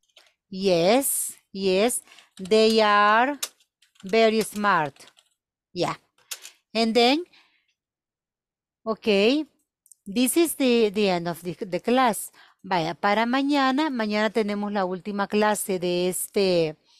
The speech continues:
de este módulo. Entonces, aquí...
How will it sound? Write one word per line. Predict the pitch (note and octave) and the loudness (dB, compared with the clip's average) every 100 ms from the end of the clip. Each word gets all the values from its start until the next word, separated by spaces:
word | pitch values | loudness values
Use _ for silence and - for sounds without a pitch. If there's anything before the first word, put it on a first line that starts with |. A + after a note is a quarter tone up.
| _ - | _ -8
de | F3+ F3 | 0 0
este | F3 - F3+ | 0 -4 -6
módulo. | F#3 G#3+ G#3 D#3 C#3+ - _ _ _ _ F#3+ | -4 -2 -2 -4 -10 -20 _ _ _ _ -8
Entonces, | F#3 - A3+ A#3 A3+ - D4 E4+ - - _ _ _ _ _ _ | -8 -2 0 0 -2 -2 -2 -2 -6 -16 _ _ _ _ _ _
aquí... | G#3 A3+ - C#4+ C#4 C#4 E4+ | -4 -4 -4 0 2 4 2